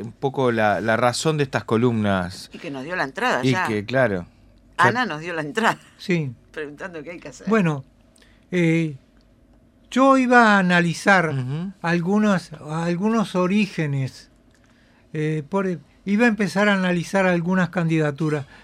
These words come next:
Speaker 3: Tenía un tema previo, pero capaz que lo dejamos para último minuto en la audición,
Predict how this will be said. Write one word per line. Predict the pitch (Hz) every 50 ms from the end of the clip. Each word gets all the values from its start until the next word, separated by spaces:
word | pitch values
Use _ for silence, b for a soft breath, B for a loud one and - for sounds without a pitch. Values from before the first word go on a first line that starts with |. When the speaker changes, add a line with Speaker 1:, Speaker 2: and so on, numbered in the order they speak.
| B B
Speaker 3:
Tenía | B 208 208 226 262 285
un | 285 262 240
tema | 247 233 220 220 208 -
previo, | - 202 202 202 196 185 185 180 180 170
pero | - 180 170 170 160
capaz | 151 - 170 160 - 208 208
que | - - 214
lo | 196 185
dejamos | 180 175 170 - 196 196 190 180 180
para | - 175 165 170
último | 175 190 185 - 190 175 170 165
minuto | 165 165 165 165 180 180 180 - 175 160 139 b b b b b b
en | 170 156 151
la |
audición, | 151 151 151 147 139 - - 165 156 151 151 147